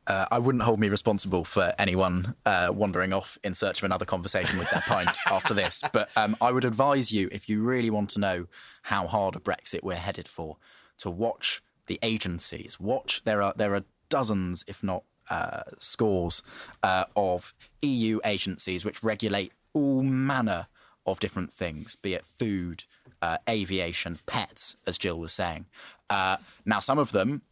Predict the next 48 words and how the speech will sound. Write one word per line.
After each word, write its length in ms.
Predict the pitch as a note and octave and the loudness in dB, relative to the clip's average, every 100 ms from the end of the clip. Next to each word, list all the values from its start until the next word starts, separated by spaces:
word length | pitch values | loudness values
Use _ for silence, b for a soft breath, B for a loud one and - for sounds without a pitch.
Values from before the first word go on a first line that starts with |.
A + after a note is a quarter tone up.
| _ | _
uh, 140 | G#2 G2 | 0 0
you 140 | G#2+ | 0
can 240 | G2 G2 F2+ | -2 -2 -2
have 320 | G#2 G2 - - | -2 -2 -6 -6
associate 500 | G#2+ A2+ G#2 G#2 G2+ | -2 0 -2 -2 -4
status 600 | - G2+ - F2 - - - | 0 -2 -2 -4 -4 -4 -4
of, 320 | F2 A2 - B B | -4 -6 -12 B B
but 140 | - A2+ | -6 0
that 180 | B2 B2 | 0 0
requires 480 | A2+ A#2+ G#2+ G2+ | -2 0 0 0
saying, 380 | - A2 G2+ G2+ | 0 0 0 0
"All 100 | A#2+ | -2
right, 240 | G#2+ F#2+ F#2 | 0 0 -2
we'll, 280 | A2 G2 - | -2 -2 -4
we'll 200 | G#2+ G2 | -4 -4
basically 540 | G2 G2+ - - G2 | -2 -4 -4 -6 -8
stick 360 | E2+ - G#2 - | -6 -4 -4 -4
with 160 | F#2 - | -6 -4
the 60 | |
same 260 | - F#2+ F2 | -2 -2 -2
rules 280 | F2+ F2 - | -6 -8 -10
that 100 | E2+ | -6
you 160 | F#2+ | -6
apply." 380 | E2 - D#2 - _ B B B B | -6 -6 -8 -8 _ B B B B
Uh, 160 | A2 F#2+ | -2 0
that, 280 | B2+ A#2+ A#2+ | 2 2 2
that 160 | D3 | 2
looks 180 | D#3+ E3 | 4 2
a 60 | A#2+ | 2
little 260 | C#3+ B2 | 0 0
bit 220 | G#2 F2+ - | -2 -2 -2
like, 420 | A2 G#2+ F#2+ - - b b - | -2 0 0 -2 -12 b b 0
uh, 320 | F#2+ F#2 F#2+ _ _ _ _ | 2 2 0 _ _ _ _
having 420 | - A2+ G2 F#2+ - | -2 0 2 -2 -2
your 140 | G2+ | -4
rules 240 | A#2+ C3+ A#2 | -2 -2 0
come 240 | F3 F3 | 0 0
from 160 | A#2 F#2 | -2 0
Brussels, 440 | F2+ - F#2 F2+ | -2 -2 -6 -8
but 120 | - | -6
without 240 | G2 G2 F#2+ | -4 -4 -4
any 160 | F#2 | -6
say 240 | F2 F#2 F2 | -4 -4 -4
over 240 | D#2+ D2+ | -6 -10
them. 160 | D#2+ - b b - | -14 -16 b b -2
But, 200 | G2 - - | -2 -2 -4
you 80 | G#2+ | -2
know 140 | D3+ | -2